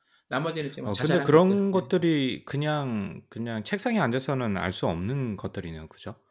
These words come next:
Speaker 1: 그쵸,
Speaker 2: 실제로
Speaker 1: 그쵸. 예.
Speaker 2: 첫 번째 제너레이션이 나가서 이런
Speaker 1: 음.
Speaker 2: 피드백이 '아, 이랬으면 좋겠다.'라는 의견을 받아서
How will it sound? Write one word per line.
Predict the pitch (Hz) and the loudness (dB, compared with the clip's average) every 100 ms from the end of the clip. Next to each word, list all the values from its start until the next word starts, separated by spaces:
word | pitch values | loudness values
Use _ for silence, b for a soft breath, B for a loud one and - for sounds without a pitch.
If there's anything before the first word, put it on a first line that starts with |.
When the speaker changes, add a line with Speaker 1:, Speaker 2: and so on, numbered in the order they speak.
| b - | b -6
Speaker 1:
그쵸, | 180 - 127 | -2 0 0
Speaker 2:
실제로 | 143 127 107 | 0 2 4
Speaker 1:
그쵸. | |
예. | 110 | 2
Speaker 2:
첫 | 101 113 | -2 -2
번째 | 156 139 127 104 90 | 0 4 6 6 2
제너레이션이 | - 107 104 101 120 101 87 | 0 0 2 0 -2 -2 -2
나가서 | 82 92 95 - 85 87 82 - b b | -4 -2 -4 -4 -6 -6 -8 -12 b b
이런 | 101 98 98 | -6 -4 -2
Speaker 1:
음. | |
Speaker 2:
피드백이 | - 131 143 117 104 92 90 90 | -2 -2 0 0 0 -2 -6 -6
'아, | 90 | -6
이랬으면 | 87 107 - 117 95 | -4 -6 -4 -4 -4
좋겠다.'라는 | - 95 107 90 87 87 87 | -8 -8 -6 -6 -4 -4 -4
의견을 | 92 101 92 | -4 -4 -6
받아서 | - 90 101 95 101 87 | -8 -6 -6 -4 -6 -6